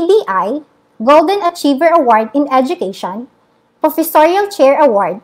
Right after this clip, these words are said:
and Faculty Awards. He has published research in referred and index journals.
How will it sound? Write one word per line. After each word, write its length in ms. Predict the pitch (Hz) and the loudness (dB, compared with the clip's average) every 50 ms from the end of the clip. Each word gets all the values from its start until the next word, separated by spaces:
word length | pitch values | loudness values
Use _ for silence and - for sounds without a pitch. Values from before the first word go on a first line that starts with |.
| _ - | _ 0
and 140 | 311 311 311 | 0 0 2
Faculty 560 | - - 214 214 - 254 240 240 233 214 226 - | 2 0 0 0 -2 -4 -6 -6 -8 -8 -6 -6
Awards. 580 | 226 185 170 - - - 170 - - - - _ _ _ _ _ _ _ _ _ _ _ _ _ _ _ _ _ _ _ _ _ _ _ _ _ _ _ _ _ _ _ _ _ _ _ _ | -4 -4 -6 -6 -10 -14 -18 -18 -18 -18 -20 _ _ _ _ _ _ _ _ _ _ _ _ _ _ _ _ _ _ _ _ _ _ _ _ _ _ _ _ _ _ _ _ _ _ _ _
He 100 | - 359 | 0 2
has 220 | 392 494 523 - - | 4 4 2 2 0
published 540 | 427 427 339 269 311 302 339 - - - - | -2 0 0 2 2 0 0 -2 -6 -8 -4
research 440 | 294 294 285 269 320 311 294 302 - | -2 -2 0 0 0 -2 -2 -4 -4
in 140 | 285 277 277 | -2 0 2
referred 460 | 254 269 269 - 269 254 247 240 - - | 2 0 0 0 0 0 0 -2 -2 -2
and 220 | 285 285 285 - - | -4 -4 -4 -2 0
index 420 | 302 294 294 302 302 302 - - | 0 2 2 0 -2 -2 -6 -10
journals. 720 | 220 196 196 170 170 170 170 - - 165 - - - - | -10 -8 -6 -6 -8 -8 -10 -12 -14 -16 -18 -18 -20 -20